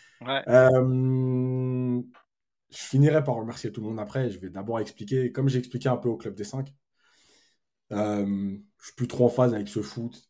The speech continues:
Speaker 2: Voilà, je trouve que ça tourne que autour de l'argent, autour de l'ego. Il y a toujours eu de l'ego dans le foot, hein. On n'est pas là pour dire qu'à l'époque, les joueurs étaient, euh, tous des amoureux du collectif, euh, des clubs, et cetera. C'est pas vrai.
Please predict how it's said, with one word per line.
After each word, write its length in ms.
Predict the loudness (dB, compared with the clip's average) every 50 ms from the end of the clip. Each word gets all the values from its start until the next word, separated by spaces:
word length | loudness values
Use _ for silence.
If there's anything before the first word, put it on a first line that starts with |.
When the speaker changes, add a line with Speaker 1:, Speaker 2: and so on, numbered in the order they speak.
| _ _ _
Speaker 2:
Voilà, 240 | -14 -12 -10 -10 -10
je 100 | -12 -14
trouve 200 | -14 -16 -16 -14
que 100 | -14 -12
ça 180 | -10 -10 -10 -8
tourne 260 | -6 -6 -6 -6 -6
que 140 | -4 -2 -2
autour 280 | -2 -2 -4 -4 -4
de 100 | -2 -2
l'argent, 420 | -2 -2 -4 -4 -6 -6 -6 -6 -6
autour 220 | -6 -6 -8 -8
de 100 | -6 -6
l'ego. 600 | -4 -2 -2 0 2 4 4 4 2 0 -4 -14 _ _ _ _ _ _ _ _ -14
Il 160 | -6 2 4
y 40 | 4
a 60 | 4
toujours 300 | 4 4 4 4 6 6
eu 40 | 6
de 60 | 6
l'ego 240 | 6 8 10 10 10
dans 80 | 10
le 60 | 8 2
foot, 220 | 0 -4 -4 -4
hein. 40 | -6
On 100 | -8 -8
n'est 120 | -10 -10 -6
pas 120 | -4 -2
là 140 | 0 0 -2
pour 180 | -2 -6 -8
dire 240 | -4 -4 -6 -6 -6
qu'à 240 | -6 -6 -4 -4 -4
l'époque, 340 | -4 -6 -6 -6 -8 -6 -6
les 100 | -6 -8
joueurs 260 | -6 -4 -4 -4 -4
étaient, 320 | -4 -6 -8 -6 -4 -4 -4
euh, 100 | -4 -6
tous 500 | -4 2 2 4 4 2 -2 -10 -16 _ _ _ _ _ _ 2
des 300 | 4 6 6 6 6 6
amoureux 460 | 6 8 8 6 6 8 8 8 8
du 160 | 8 6 -2
collectif, 680 | -2 -2 0 0 0 -2 -2 -2 -2 -2 -4 -8 _ _ _ _ _ _ _ _ _ _ _ _ -8
euh, 420 | -6 -4 -4 -4 -4 -4 -4 -4 0
des 180 | 2 2 2
clubs, 360 | 6 10 10 10 10 10 6 4
et 80 | 2 2
cetera. 380 | 0 2 4 6 6 6 6
C'est 140 | 4 2 -4
pas 120 | -8 -6
vrai. 320 | -4 -2 -2 -2 -2 -4